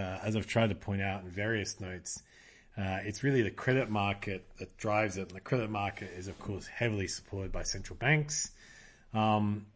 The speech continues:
and the issue they now face is that they do finally have the inflation that they thought was so necessary, uh, for so long. And so when we look at, uh, this rip in the market,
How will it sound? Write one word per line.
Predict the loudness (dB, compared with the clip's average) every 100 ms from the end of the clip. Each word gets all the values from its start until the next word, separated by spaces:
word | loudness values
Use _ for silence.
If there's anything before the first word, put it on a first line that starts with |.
| -4
and | 0
the | 2
issue | 2 0
they | 2 0
now | 0 -2
face | 6 10 10 8 4 0
is | -2
that | -2
they | -2
do | -2 0 0
finally | 0 0 0 -2
have | -4 -6
the | -6 -8
inflation | -6 2 2 2 -2
that | -4 -8
they | -10
thought | -8 -8 -8
was | -8 -6 -6 -8 -10
so | -8 -6
necessary, | -6 -6 -6 -6 -8 -10 -12 -14 -18 -20 -20 -20 -10
uh, | -6 -6
for | -6 -8
so | -6 -4
long. | 0 0 0 -8 -20 -20 -20 _ -4
And | -2
so | 2 4
when | 6
we | 6
look | 10 8 8
at, | 4 6 6 2 -4
uh, | -2 2 2 2 -2 -4 -4
this | -4 -2
rip | 2 2 0
in | -4
the | 0
market, | 2 4 4 2 -4 -6